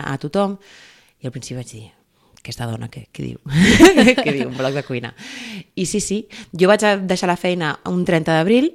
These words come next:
i a l'any següent, ai, perdó, un trenta de març, i a l'any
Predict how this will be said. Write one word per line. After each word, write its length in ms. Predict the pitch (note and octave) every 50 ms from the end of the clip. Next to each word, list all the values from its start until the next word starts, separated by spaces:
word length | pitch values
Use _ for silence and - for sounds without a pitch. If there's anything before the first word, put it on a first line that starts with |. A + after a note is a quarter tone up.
| - -
i 140 | F#3+ E3+
a 20 | D#3+
l'any 220 | E3 E3+ E3+ F#3 F#3
següent, 680 | - - F#3+ E3+ D#3+ E3 E3+ E3 F3 E3+ D3+ C#3 C3 - _ _ _
ai, 160 | - D#3 D#3 D3
perdó, 220 | D#3 D3 D3+ D#3 D3
un 80 | D3
trenta 300 | D3 D#3+ D#3+ D#3+ E3+ D#3+
de 60 | D#3+ E3+
març, 300 | F#3+ G#3 A#3+ C#4+ - - - G3+
i 80 | F#3 F3+
a 60 | F3+
l'any 160 | F#3+ G3 A3+